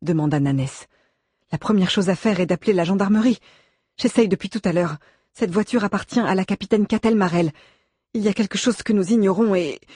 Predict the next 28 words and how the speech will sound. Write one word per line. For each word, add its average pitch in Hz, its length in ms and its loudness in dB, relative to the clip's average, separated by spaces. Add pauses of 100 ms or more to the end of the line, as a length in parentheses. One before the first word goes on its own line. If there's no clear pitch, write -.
(120)
Je - 80 6
veux 247 140 6
retrouver 302 460 4
ma 466 120 4
fille ! » 311 360 4 (460)
hurla 170 260 -4
Vicky. « 143 380 -10 (1160)
Et 311 60 4
il 294 120 6
n'y 381 100 6
a - 100 2
aucune 285 280 4
seconde 269 320 2
à 233 60 4
perdre ! » - 380 2 (1800)
Pierre 160 300 -8
s'était 147 240 -10
rapproché. 147 540 -8 (380)
Il 160 100 -6
s'exprimait 160 560 -6
d'une 151 180 -4
voix 147 180 -6
calme, 139 500 -6
presque - 320 -10
chantante. « - 560 -10 (840)
Elle 147 100 -4
a 151 60 -2
raison. 143 240 -6